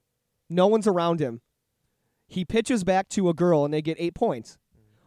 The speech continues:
Marty is somehow still wanting a flag for something that happened on the play. Nothing ha-, like, his guy is standing on the goal line by himself, pitches to a girl, she runs in. He is yelling at the ref, running up, trying to throw the puck down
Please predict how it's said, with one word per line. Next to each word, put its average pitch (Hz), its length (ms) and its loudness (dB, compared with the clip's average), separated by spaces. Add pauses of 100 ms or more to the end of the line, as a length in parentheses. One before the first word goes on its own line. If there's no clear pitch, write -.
Marty 233 360 2
is 240 100 2
somehow 254 460 2
still 240 320 2
wanting 208 260 0
a 175 40 2
flag 175 420 -4
for 151 100 -6
something 240 560 -4
that 180 180 -2
happened 175 320 -4
on 156 120 -6
the 151 80 -6
play. 139 360 -4 (680)
Nothing 208 540 0
ha-, 185 180 -6
like, 170 180 0
his 175 220 -2
guy 233 220 -2
is 202 100 -4
standing 214 420 -4
on 202 240 -6
the 220 80 -2
goal 196 220 2
line 170 180 -2
by 165 160 -2
himself, 156 320 -6
pitches 196 300 -6
to 240 100 -4
a 233 60 -2
girl, 170 320 0 (120)
she - 200 -6
runs 165 320 -2
in. 131 180 -6 (220)
He 208 180 -2
is 170 140 -2
yelling 202 340 0
at 226 80 -2
the 190 80 2
ref, 185 240 0
running 175 460 -2
up, 190 240 -2 (580)
trying 175 220 -4
to 170 80 -4
throw 175 200 -2
the 175 80 -2
puck 170 260 -8
down 214 280 -4